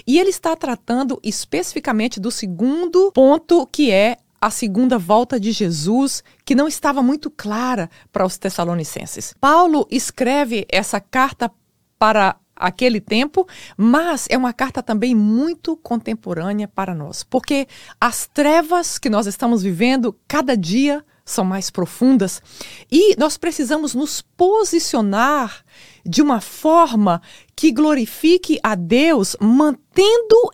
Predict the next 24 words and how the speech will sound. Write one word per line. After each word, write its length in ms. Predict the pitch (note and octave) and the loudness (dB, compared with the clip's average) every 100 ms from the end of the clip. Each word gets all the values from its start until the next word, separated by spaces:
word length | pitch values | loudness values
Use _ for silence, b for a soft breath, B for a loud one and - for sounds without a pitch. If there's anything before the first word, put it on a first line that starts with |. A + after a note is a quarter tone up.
| - | 0
em 200 | D4 C4 | 2 4
mente 640 | A#3+ B3+ F4+ G#4+ - A4+ A#4 B B B | 4 4 2 0 -2 0 -2 B B B
a 100 | C#4 | 0
nossa 380 | C#4+ C4 D4+ C#4 | 2 0 0 -2
visão 680 | G3+ A3 D#3+ F#3 D#4+ F4+ - _ | -2 -2 -2 0 0 0 -4 _
clara 580 | - C4 C#4+ E4 F4+ F4 - - | -2 2 4 4 2 0 -6 -6
do 140 | G3+ | 0
nosso 280 | B3 B3 B3 | 2 2 -2
futuro 580 | - A#3 - A#3+ C4+ C#4+ b b b | -4 -6 0 0 2 -2 b b b
com 160 | C4 | -4
Cristo. 460 | A#3 F#3 D#3+ - - _ _ _ _ - | -4 -6 -8 -10 -18 _ _ _ _ -6
Por 160 | G4+ | -6
quê? 220 | - E3+ D3+ B B _ | -4 -8 -8 B B _
Porque 280 | F4+ F#4 C4+ | 2 2 -2
a 120 | G3 | -4
forma 680 | - - F4+ G4 G#4+ A#4 A#4 b b | -6 2 4 4 2 0 -2 b b
como 240 | - C#4+ C4 | 0 2 2
nós 640 | A#3+ C4 A#3 F3+ - - - | 4 4 4 2 -4 -6 -4
acreditamos 1040 | A3+ - B3 G3+ - C#4+ C#4+ A#3 E3+ - B3 | -4 -2 -2 -2 -2 0 2 2 0 -4 -4
e 80 | |
expectamos 840 | C4 - - G3+ - C4+ D4 A#3+ A3 | -2 -4 -8 -10 -4 -2 0 0 0
o 40 | |
nosso 240 | G3+ G#3+ F#3 | -2 -2 -4
futuro, 580 | F#3+ E3+ D4+ F4 F#3+ | -6 2 6 6 4